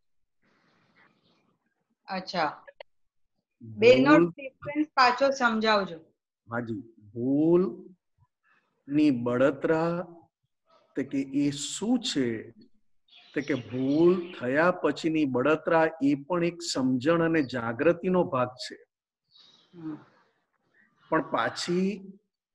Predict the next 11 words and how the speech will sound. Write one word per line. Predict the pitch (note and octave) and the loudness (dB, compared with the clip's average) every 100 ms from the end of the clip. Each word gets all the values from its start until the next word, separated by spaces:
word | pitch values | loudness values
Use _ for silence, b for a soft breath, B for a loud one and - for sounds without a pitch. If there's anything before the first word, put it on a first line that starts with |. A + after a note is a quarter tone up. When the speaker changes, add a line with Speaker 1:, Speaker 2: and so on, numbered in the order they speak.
| _ _ _ _ | _ _ _ _
Speaker 2:
જાગૃતિ | B2 A#2 C3+ B2 A#2+ D3 E3+ F3+ F#3 G3 G#3 - - _ _ A#2+ | -16 -6 -2 -2 0 2 2 2 -2 -2 -4 -14 -20 _ _ -12
બળતરા | B2 B2 B2 C#3 F3 F3 F3 E3+ F3 | -8 0 2 4 4 2 2 2 2
ઠારવા | E3+ - C3 B2 D3 F#3+ | -2 -10 -4 -2 0 0
માટે | G3 F#3+ F#3+ F3 | 2 2 2 2
વપરાય | D3 C#3+ - C#3 B2+ | 2 -2 0 2 2
છે, | A#2+ C#3+ D3 D#3+ | -2 -2 0 0
નહીં | D#3 B2 B2 C3 D3+ - | 0 -2 0 -2 -2 -2
કે | D#3+ | -2
ભૂલને | C#3+ G#2+ A#2+ B2+ C#3 D3+ D3 | -2 -4 -4 0 2 2 0
ભાંગવા | C#3+ A#2 A#2+ B2 C#3 C#3+ B2+ | -4 -8 -6 -4 2 2 2
માટે. | A#2 G2+ - | -2 -6 -14